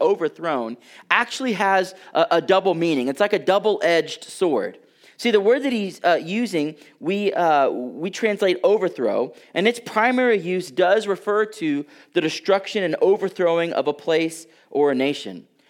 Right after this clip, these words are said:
But there's also biblical precedent for this word being used to talk to,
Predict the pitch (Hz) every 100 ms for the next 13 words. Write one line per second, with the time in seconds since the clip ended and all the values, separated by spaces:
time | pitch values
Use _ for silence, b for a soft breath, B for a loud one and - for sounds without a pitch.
0 | b - 185 202 196 - 208 285 302 180
1 | 147 208 285 226 - 139 - 147 143 160
2 | 170 180 165 170 165 170 160 160 170 170
3 | 165 170 - -